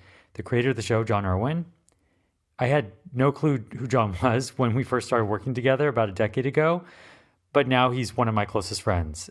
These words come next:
And that really speaks to the power of what these partnerships are like and what I'm excited to discuss today. Sitting in the other chair is another incredible person,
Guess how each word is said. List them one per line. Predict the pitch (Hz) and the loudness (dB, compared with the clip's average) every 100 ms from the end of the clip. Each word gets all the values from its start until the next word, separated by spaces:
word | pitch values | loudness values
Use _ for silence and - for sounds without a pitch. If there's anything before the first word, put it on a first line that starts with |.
| _ | _
And | 113 110 | -4 0
that | 127 135 | 2 2
really | 120 117 | 0 -2
speaks | 117 - 117 110 - - | -4 -4 -4 -4 -10 -12
to | - 117 | -4 -4
the | 92 | -2
power | 131 160 165 101 | 2 4 4 0
of | 92 | -2
what | 107 | -4
these | 110 104 | -4 -2
partnerships | 131 117 95 113 - | -2 -2 -8 -8 -4
are | |
like | 107 127 120 - _ _ _ _ _ _ | 2 2 0 -10 _ _ _ _ _ _
and | 123 117 113 | -2 0 0
what | 104 110 | 0 2
I'm | 110 | 0
excited | 101 117 101 92 | -2 -2 -2 -6
to | 101 | -10
discuss | - 107 87 _ _ | -4 -4 -4 _ _
today. | 147 156 90 87 _ _ - _ _ _ _ _ _ | 0 0 -2 -8 _ _ -20 _ _ _ _ _ _
Sitting | - 147 151 | -6 -2 2
in | 131 | 2
the | 120 | 2
other | 127 | 0
chair | - 151 160 180 180 | 2 2 2 -2 -4
is | 117 | -4
another | 117 143 139 | 0 0 0
incredible | 113 113 95 | 0 -2 -2
person, | 95 98 90 120 151 160 | -4 -4 -2 -4 -4 -8